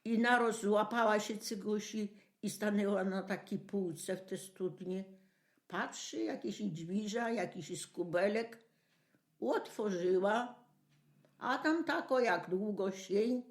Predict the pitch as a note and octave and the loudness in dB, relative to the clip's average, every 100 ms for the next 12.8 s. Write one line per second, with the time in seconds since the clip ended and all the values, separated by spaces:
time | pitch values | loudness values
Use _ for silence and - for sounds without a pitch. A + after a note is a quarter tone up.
0 | - _ _ - G3 G3 B3 A#3+ A#3 A3+ | -18 _ _ -2 0 0 0 0 0 -2
1 | G#3 - A3+ G#3+ G3 F#3 G3+ G#3 - A3 | -4 -2 0 2 2 0 -2 -4 -2 0
2 | A3+ C#4 C4 C#4+ C4+ - - A#3+ C4 C4 | 2 0 2 0 -2 -4 -2 0 2 0
3 | B3+ A3+ A#3+ A#3 G#3+ G3 F#3 F#3 - - | -2 -2 -2 -2 0 2 2 2 -2 -8
4 | A#3+ - - - - A3 - - F#4+ F4+ | -10 -10 -20 -20 -10 -6 -4 -2 0 0
5 | - - D4 C4 - - - C#4+ C#4+ C#4+ | -2 -4 -6 -6 -10 -8 2 4 4 2
6 | G3+ A#3+ A#3+ B3+ C4 B3+ B3 A#3+ - - | 2 2 2 0 0 2 4 2 -2 -16
7 | - - C4 B3 B3 B3 B3 A#3 A#3+ A#3+ | -10 2 6 8 8 8 8 4 4 4
8 | A3 A#3 A#3+ A#3+ G#3 G#3+ G3 - F3+ E3 | 4 0 0 -2 0 4 4 2 2 2
9 | D3+ D3 F3 - _ _ _ _ _ _ | 2 0 -2 -8 _ _ _ _ _ _
10 | _ _ _ _ _ _ _ - A3 B3+ | _ _ _ _ _ _ _ -10 -4 0
11 | B3 A#3 A3 G#3+ - G#3 G3+ F#3+ G3 F#3+ | 2 2 0 -2 -4 -2 0 -2 -2 -2
12 | F#3 F3 F3+ F#3+ F#3 - G3+ G#3+ | -2 -2 -2 -2 -2 -2 -4 -4